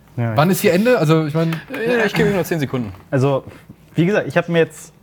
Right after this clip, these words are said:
Speaker 1: ein paar Sachen aufgeschrieben. Was ist, wenn, wenn ich da was aufgeschrieben hab, was falsch? Das krieg ich dann wirklich einen
Speaker 3: Nein,
Speaker 1: Minuspunkt?
Speaker 3: du
Speaker 1: Ist es
Speaker 3: kriegst,
Speaker 1: so?
Speaker 3: nein, nein. Wenn du
Speaker 1: Ah,
Speaker 3: nicht
Speaker 1: okay.
Speaker 3: alle Kategorien gerade runtergeschrieben
Speaker 1: Okay,
Speaker 3: hast.
Speaker 1: okay,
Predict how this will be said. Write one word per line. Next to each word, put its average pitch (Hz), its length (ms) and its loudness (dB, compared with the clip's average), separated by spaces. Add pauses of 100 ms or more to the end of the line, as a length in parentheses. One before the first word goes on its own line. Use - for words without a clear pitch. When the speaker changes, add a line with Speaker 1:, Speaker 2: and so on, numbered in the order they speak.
(360)
Speaker 1:
ein 143 60 -4
paar 139 160 0
Sachen 131 180 -2
aufgeschrieben. 170 440 -2 (300)
Was 131 120 2
ist, 143 160 -2
wenn, 139 240 -2
wenn 135 220 -2
ich 123 160 -8
da 131 100 2
was 127 140 0
aufgeschrieben 147 300 -4
hab, 143 100 -4
was 147 80 -10
falsch? 151 180 -2
Das - 80 -16
krieg 135 120 -2
ich - 20 -14
dann 120 160 -2
wirklich 185 160 -4
einen 127 100 -4
Speaker 3:
Nein, 185 120 -2
Speaker 1:
Minuspunkt? 120 280 -2
Speaker 3:
du 127 40 -2
Speaker 1:
Ist 120 80 -2
es 110 80 -10
Speaker 3:
kriegst, 143 160 -8
Speaker 1:
so? 76 60 -16
Speaker 3:
nein, 87 140 -8
nein. 90 240 -8
Wenn 117 100 -2
du 135 60 2
Speaker 1:
Ah, 135 40 2
Speaker 3:
nicht 143 100 0
Speaker 1:
okay. 143 60 -8
Speaker 3:
alle 139 100 -2
Kategorien 135 340 -4
gerade 120 140 -6
runtergeschrieben 131 520 -4
Speaker 1:
Okay, 120 100 0
Speaker 3:
hast. - 200 -12
Speaker 1:
okay, 127 220 -8